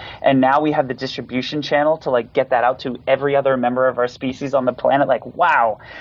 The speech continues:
that is, that is such a, a wonderful thing. And it's gonna come along with a lot of problems and trade-offs. And, um, I, you know, still, I'm still in the camp that I think it's the right trade to make for now, and let's solve the other problems that come along with it.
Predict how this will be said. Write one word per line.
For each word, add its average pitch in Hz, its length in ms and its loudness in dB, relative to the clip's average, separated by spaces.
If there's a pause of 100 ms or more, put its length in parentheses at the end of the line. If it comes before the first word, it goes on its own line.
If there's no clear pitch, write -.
(140)
that 143 180 2
is, 143 460 -4
that 139 220 0
is 139 160 -6
such - 540 -4
a, 135 280 0
a 135 80 4
wonderful 135 840 -2
thing. 131 420 -2
And 165 200 0
it's 165 120 -12
gonna 147 180 -2
come 147 180 -2
along 143 340 0
with 135 120 -6
a 123 40 -6
lot 127 180 2
of 127 80 -2
problems 151 520 -2 (280)
and 127 160 0
trade-offs. 120 680 -2
And, 123 260 0
um, 120 380 -2
I, 120 80 -2 (240)
you 175 120 -6
know, 139 160 0
still, - 300 -4
I'm 156 300 0
still 202 400 0
in 151 160 -2
the 143 80 0
camp 156 340 -2
that 131 100 2
I 127 80 4
think 135 220 -8
it's 131 160 -8
the 123 100 0
right 120 220 0
trade 123 300 -2
to 123 60 -8
make 120 260 -2
for - 140 0
now, 135 340 2
and 139 120 -4
let's 139 160 -2
solve 143 260 0
the 139 100 -2
other 139 120 2
problems 135 320 -2
that 131 100 -8
come 135 140 -2
along 131 260 0
with 131 160 -6
it. - 100 -8